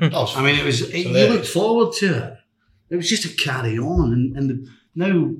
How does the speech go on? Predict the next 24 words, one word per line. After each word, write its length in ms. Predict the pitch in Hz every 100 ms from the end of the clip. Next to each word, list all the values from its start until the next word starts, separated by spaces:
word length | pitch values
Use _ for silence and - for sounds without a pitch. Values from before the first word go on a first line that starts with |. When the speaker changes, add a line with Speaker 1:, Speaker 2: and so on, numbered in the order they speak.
| - _ _ -
Speaker 2:
okay, 180 | - 123
it's 120 | 120 160
great 180 | 190 165
to 100 | 135
have 140 | 107
the 100 | 113
old 200 | 113 107
training, 380 | - 170 170 135
the 180 | 117 104
brand 240 | 107 127 139
new 180 | 139 -
training 400 | 185 196 190 170
centres, 580 | - 170 175 156 147 123
and 100 | 117
they 40 |
have 120 | 107
the 80 | 101
food 600 | - 165 165 165 160 135
and 120 | 120
they 40 | 120
have 160 | 120
this 240 | 131 139 110
and 140 | 110
that. 320 | 139 107 95